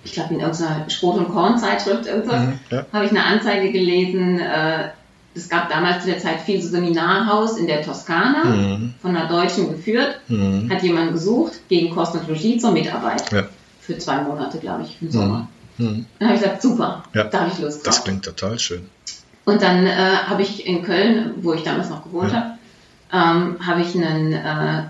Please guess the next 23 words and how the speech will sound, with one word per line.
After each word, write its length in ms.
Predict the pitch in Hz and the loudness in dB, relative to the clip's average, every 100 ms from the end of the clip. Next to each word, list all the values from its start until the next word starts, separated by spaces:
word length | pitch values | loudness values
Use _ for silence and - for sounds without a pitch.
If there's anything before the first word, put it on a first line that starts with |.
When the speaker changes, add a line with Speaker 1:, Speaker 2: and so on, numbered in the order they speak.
| - - | -14 -4
Speaker 1:
zwei 260 | 170 160 | 0 0
Wochen 220 | 165 165 | 0 -2
Crashkurs 380 | 190 226 - 190 | 0 -2 -2 -4
Italienisch 420 | 160 165 202 - | -2 0 2 2
gemacht. 320 | 226 247 - - | 2 2 0 -4
Also 140 | 170 | -2
ich 60 | 127 | 2
Speaker 2:
Mhm. 60 | 101 | 4
Speaker 1:
konnte 180 | 110 - | 2 0
vorher 300 | - 170 170 | -2 0 0
kein 200 | - 165 | -2 -2
Speaker 2:
Okay. 200 | 165 - | 2 2
Speaker 1:
Italienisch. 460 | 165 170 180 220 - | 2 2 2 2 0
Speaker 2:
Ja. 80 | 110 | -4
Speaker 1:
Und 880 | - - - - - - - 180 175 | -6 -16 -20 -20 -20 -20 -2 2 2
dann 180 | 165 170 | 2 2
hab 140 | 170 | 0
ich 80 | 170 | 0
da 220 | 147 147 156 | 2 0 2
so 60 | |
einen 300 | 156 156 156 | -2 -2 -4
Volkshochschulkurs 840 | - 143 - 226 294 320 320 330 - | -4 -4 -2 -2 0 -2 0 -2 0
gemacht 300 | 277 302 | -2 -2